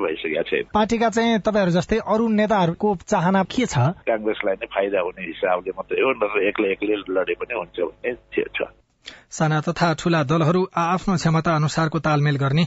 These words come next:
Speaker 2: कोसिस गरिरहेका छन्। हिजोबाट शुरू भएको माओवादी केन्द्रको केन्द्रीय समिति बैठकमा आज पनि गत स्थानीय तहको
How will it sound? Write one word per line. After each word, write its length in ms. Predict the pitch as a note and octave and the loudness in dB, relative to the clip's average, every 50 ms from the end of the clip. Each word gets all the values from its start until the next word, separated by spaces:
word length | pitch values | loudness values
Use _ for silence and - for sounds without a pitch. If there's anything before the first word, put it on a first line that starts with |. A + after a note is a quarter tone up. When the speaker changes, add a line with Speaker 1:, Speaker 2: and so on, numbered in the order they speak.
| - - - _ | 0 -4 -10 _
Speaker 2:
कोसिस 480 | - E3+ D3 - D#3+ D3 C3+ - - - E3+ C#3 | -2 -2 0 0 0 0 0 -2 -4 -6 -2 -2
गरिरहेका 520 | C#3+ C3 C3+ B2+ C3+ A#2 B2 B2 - D3+ | 0 0 0 0 0 0 0 0 0 0
छन्। 260 | - - D3+ C3+ C3+ - _ _ _ _ - - - - - - | 0 2 0 0 -2 -4 _ _ _ _ -20 -20 -20 -20 -20 -2
हिजोबाट 420 | - D3+ D#3 E3+ G#3 G#3+ A#3+ A#3+ - B3 | 0 2 2 4 2 0 0 0 -2 -2
शुरू 220 | - - G#3 G3 | 0 0 0 2
भएको 280 | F3+ E3 G3 F#3+ G#3+ G#3 | 2 2 2 2 2 2
माओवादी 420 | F#3+ F3 F3 F3 F3 F#3+ F#3+ G3+ | 4 4 4 4 4 2 2 0
केन्द्रको 420 | F3+ G3+ F#3 F3 F#3+ F#3 - F3+ | 0 0 0 2 0 0 -2 -2
केन्द्रीय 360 | D#3+ - F3 E3 D3+ E3+ F#3 F3+ | -2 0 0 2 2 2 0 0
समिति 340 | - - F3 E3 D#3 - E3 | 0 0 0 0 0 0 0
बैठकमा 440 | D#3 D#3+ D#3+ - F3 - F#3+ F#3 F#3+ C#3+ D#3+ | 0 0 -2 -2 -4 -2 0 0 0 0 0
आज 120 | E3+ D3+ D#3+ | 0 0 0
पनि 240 | D3+ F3+ F3 E3 D3+ | 2 2 2 2 2
गत 200 | C#3+ D#3+ D#3 F3 E3+ D#3+ | 0 0 0 0 0 0
स्थानीय 400 | - - - F3 E3 E3 E3 E3 | 0 0 0 2 2 4 2 2
तहको 680 | D#3 E3 C#3+ C#3 E3 E3+ D#3 - _ _ _ - E3+ | 0 0 0 2 2 2 0 -2 _ _ _ -2 0